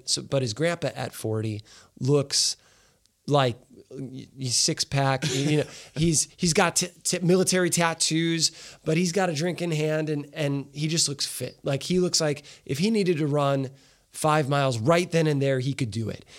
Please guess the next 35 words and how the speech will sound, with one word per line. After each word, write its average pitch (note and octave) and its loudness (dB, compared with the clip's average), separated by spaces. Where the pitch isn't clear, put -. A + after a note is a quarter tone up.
If A#2 -2
he E3+ 2
needed F3+ 2
to D3 -2
drop C#3+ 0
and C3+ 0
do C#3+ 4
fifty C#3+ -2
push-ups C3+ -2
right D3 0
then C#3+ 0
and C3+ 0
there, C3 2
he C3 -4
could A2+ -6
do A2 -2
it. G2 -8
He C3+ -4
could C#3+ -4
probably D#3 0
do, C#3+ 0
you C3+ 0
know, C3 0
he C3+ 0
cr-, C#3 -6
crank C#3+ 0
out, C3 0
you C3+ -2
know, A#2+ 0
by B2 0
just A#2+ 0
looking B2 -4
at G#2+ -6
the G2+ -8
picture, A2 -6